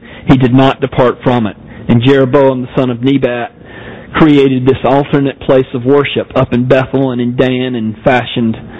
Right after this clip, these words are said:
uh, these two golden calves for the people to worship. He was partially obedient, but his partial obedience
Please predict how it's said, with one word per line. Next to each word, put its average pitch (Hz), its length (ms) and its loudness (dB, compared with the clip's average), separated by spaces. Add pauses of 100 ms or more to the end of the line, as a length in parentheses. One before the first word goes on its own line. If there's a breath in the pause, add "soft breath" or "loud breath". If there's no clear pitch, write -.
(320 loud breath)
uh, 110 260 2
these 117 180 0 (180)
two 127 120 4
golden 117 420 0
calves 110 500 -4 (420 loud breath)
for 117 80 4
the 104 80 2
people 113 320 0
to 107 80 0
worship. 123 440 0 (2000 loud breath)
He 175 80 6
was 160 160 0
partially 190 500 2
obedient, 175 680 -4 (400)
but 127 120 4
his 143 140 4 (200)
partial 202 480 0
obedience 156 680 2